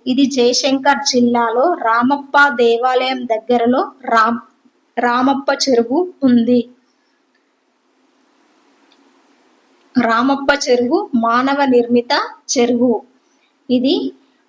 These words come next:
పదమూడవ శతాబ్దంలో నిర్మించిన ఈ చెరువు ఇరవై నాలుగు చదరపు కిలోమీటర్లు విస్తరించి ఉంది. సెకండ్, పానగల్లు చెరువు.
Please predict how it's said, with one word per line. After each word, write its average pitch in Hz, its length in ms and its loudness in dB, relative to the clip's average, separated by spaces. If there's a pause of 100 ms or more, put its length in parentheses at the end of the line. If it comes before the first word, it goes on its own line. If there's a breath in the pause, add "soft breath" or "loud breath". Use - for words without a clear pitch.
(120)
పదమూడవ 285 640 2
శతాబ్దంలో 262 880 2
నిర్మించిన 262 680 0
ఈ 247 280 -2 (120)
చెరువు 254 540 0
ఇరవై 277 380 2
నాలుగు 277 400 -2
చదరపు 262 500 -2
కిలోమీటర్లు 247 880 2
విస్తరించి 254 720 0
ఉంది. 233 520 0 (3000)
సెకండ్, 254 720 -2 (180)
పానగల్లు 262 680 2 (400)
చెరువు. 240 480 2